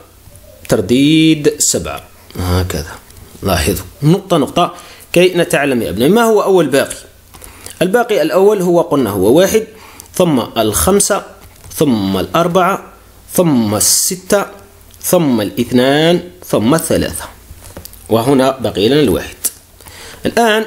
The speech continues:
نك-، نكتب، ماذا نكتب يا أبنائي؟ نكتب بواقي، إذن بواقي قسمة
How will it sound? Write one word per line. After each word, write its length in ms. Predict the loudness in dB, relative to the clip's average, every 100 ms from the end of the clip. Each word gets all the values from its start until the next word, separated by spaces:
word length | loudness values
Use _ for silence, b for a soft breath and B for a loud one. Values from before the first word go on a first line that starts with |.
| -2
نك-، 240 | -2 0
نكتب، 320 | 0 0 0 0
ماذا 240 | 2 2
نكتب 280 | 0 0 0
يا 120 | 0
أبنائي؟ 220 | 2 2
نكتب 320 | 0 -2 -2
بواقي، 960 | 0 2 4 2 0 0 4 4 4 0 -4 -20 -20 -20 -16 0
إذن 280 | 0 2 0
بواقي 1120 | 2 2 2 0 -2 0 2 2 2 0 -2 -12 -20 -20 -20 -20 -20 -20 -20 -20 -20 -20 -20 B B B B B -2
قسمة 420 | 0 0 -4 -12